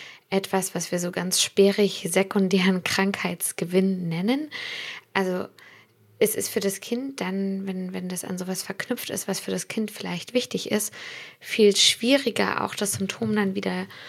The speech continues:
loszuwerden, wenn es eigentlich zum Beispiel gerne im Elternbett schlafen würde und es durch das Einnässen im Elternbett schlafen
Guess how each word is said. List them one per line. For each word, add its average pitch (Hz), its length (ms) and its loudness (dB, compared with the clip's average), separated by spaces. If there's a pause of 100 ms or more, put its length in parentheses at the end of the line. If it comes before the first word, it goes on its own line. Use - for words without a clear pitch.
(380)
loszuwerden, 175 1500 2 (200)
wenn 180 400 -2
es - 160 -4
eigentlich 196 480 0
zum 190 140 -8
Beispiel 180 260 -2
gerne 185 220 2
im 175 40 -2
Elternbett 175 460 0
schlafen 180 480 0
würde 190 300 4
und 175 180 -2
es - 120 -2
durch - 160 -2
das - 180 -4
Einnässen 190 680 2 (580)
im 190 120 4
Elternbett 175 480 0
schlafen 170 680 -6